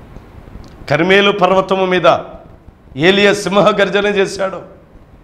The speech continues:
పోరాటాన్ని జయించాడు. నీవు కూడా ఈ శ్రమ అనే పోరాటంలో అది ఏదైనా సరే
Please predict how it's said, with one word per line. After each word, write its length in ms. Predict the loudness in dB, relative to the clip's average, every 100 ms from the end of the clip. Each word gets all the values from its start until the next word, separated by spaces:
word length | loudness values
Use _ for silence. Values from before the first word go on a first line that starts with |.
| _ -20 -20 -8
పోరాటాన్ని 640 | 0 4 2 2 -4 -4
జయించాడు. 600 | -6 -6 -8 -12 -8 -2
నీవు 160 | 0
కూడా 360 | 0 0 0 -2 -6
ఈ 20 |
శ్రమ 300 | -2 0 2
అనే 120 | 0
పోరాటంలో 680 | 2 2 2 0 -4 -8 -12 -14 -16 -10 -6
అది 180 | 0 2
ఏదైనా 320 | 2 2 0
సరే 420 | 0 -2 -2